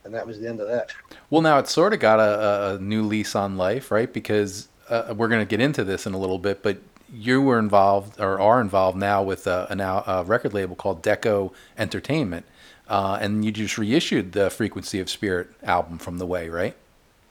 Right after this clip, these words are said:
Speaker 1: Yeah, we did. We went back in, uh, remastered it, and we pulled out, um, a track, uh, "Light in Your Eyes," that, that didn't make the first one. So we added that as a bonus track. Uh, so I thought it was kinda cool, 'cause I always thought it was a, a, you know,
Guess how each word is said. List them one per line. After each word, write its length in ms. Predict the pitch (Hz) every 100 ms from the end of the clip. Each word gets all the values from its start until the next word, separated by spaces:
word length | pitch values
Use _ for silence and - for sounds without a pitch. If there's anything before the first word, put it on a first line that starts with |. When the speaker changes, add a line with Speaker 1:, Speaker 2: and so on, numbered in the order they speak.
| -
Speaker 1:
Yeah, 200 | 208 311
we 140 | 254
did. 260 | 247 330 262
We 60 | 160
went 220 | 185 190
back 260 | 226 185
in, 300 | 196 196 208 165
uh, 140 | 156
remastered 680 | 151 160 160 170 175 - 175
it, 180 | 185 170
and 100 | 160
we 100 | 156
pulled 340 | 151 170 156
out, 320 | 160 160 147
um, 460 | 139 143 139 135 131 _ _ -
a 40 | -
track, 500 | - - 160 160 160 -
uh, 160 | 156 139
"Light 240 | 135 160
in 60 | 147
Your 180 | 151 151
Eyes," 380 | 156 139 127 -
that, 220 | 123 -
that 180 | 135 127
didn't 220 | 151 139
make 180 | 135 131
the 80 | -
first 340 | 139 120 -
one. 260 | 123 120 127 _ _
So 120 | - 127
we 180 | 123
added 140 | 131 131
that 140 | 131
as 120 | 127
a 40 | 120
bonus 340 | 123 117 113
track. 460 | - 110 104 - - _ _ _ _
Uh, 280 | 131 127 131
so 160 | 135 320
I 40 |
thought 180 | 269 330
it 40 |
was 120 | 277 -
kinda 220 | 214 175
cool, 240 | - 196
'cause 100 | 196
I 80 | 226
always 200 | 233 233
thought 160 | 240 214
it 100 | 202
was 20 |
a, 400 | 190 147 180 170 -
a, 80 | 180
you 60 |
know, 200 | 180 156